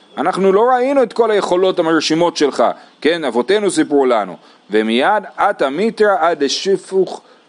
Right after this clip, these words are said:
מר זבי דציפורי לדגלת". זה, כנראה ציפורי זה טעות, זה צריך להיות מר זבי דמחוזה, כי רבא הוא ממחוזה, אז עד שהמרזבים של מחוזה, אה,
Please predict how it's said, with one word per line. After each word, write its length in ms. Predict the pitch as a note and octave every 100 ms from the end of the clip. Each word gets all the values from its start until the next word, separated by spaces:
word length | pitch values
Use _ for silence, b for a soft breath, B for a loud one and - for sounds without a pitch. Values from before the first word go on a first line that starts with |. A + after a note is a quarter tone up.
| -
מר 320 | A2 D3+ F#3+
זבי 460 | E3 E3 D3+ D3+ D3
דציפורי 800 | A#2+ - A#2 - F3+ F3+ F3 D#3+
לדגלת". 720 | B2 A#2 A2+ B2+ A#2+ F#2 - b b _
זה, 240 | G2+ C3 B2+ - -
כנראה 240 | B2+ E3
ציפורי 380 | F#3 C#3 D3+ D3
זה 100 | B2
טעות, 400 | A#2 B2+ D#3 -
זה 140 | G2+ F#2+
צריך 160 | A#2
להיות 120 | B2+ - _
מר 200 | A#2+ B2
זבי 220 | B2+ B2 B2
דמחוזה, 600 | A#2+ B2 - G#3 C3 G2+
כי 180 | G#2
רבא 200 | A#2 C3
הוא 100 | B2+
ממחוזה, 580 | A#2+ A2+ A2 F3+ D#3+ A#2 B2+ C3+ B B -
אז 180 | A2 C3
עד 220 | E3+ E3+
שהמרזבים 840 | E3+ D3 B2+ B2+ B2 B2+ B2 A3
של 160 | F3+ E3+
מחוזה, 480 | D3+ C#3 G#3 F3 E3+
אה, 140 | F3